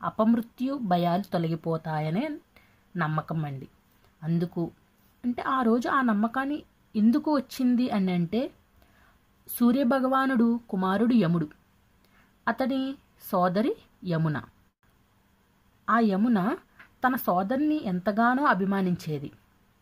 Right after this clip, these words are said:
యముడు, యముడు తన మిత్రులతో గడుపుతూ ఎన్నిసార్లు కోరినా ఏదో ఒక పనితో క్షణం తీరిక లేక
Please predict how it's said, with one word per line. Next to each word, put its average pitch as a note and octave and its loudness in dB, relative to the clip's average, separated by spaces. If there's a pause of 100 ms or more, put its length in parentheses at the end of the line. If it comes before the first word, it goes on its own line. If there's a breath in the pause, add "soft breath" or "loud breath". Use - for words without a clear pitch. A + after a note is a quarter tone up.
(160)
యముడు, D#3 -4 (1000)
యముడు G3+ 0 (440 loud breath)
తన A#3+ 4
మిత్రులతో A#3 0
గడుపుతూ G3+ -2 (360)
ఎన్నిసార్లు C#4 2
కోరినా C4 0 (160)
ఏదో F#3+ 0
ఒక C4+ -2
పనితో F#3+ -2
క్షణం G3 -2
తీరిక G#3+ -2
లేక A#3 0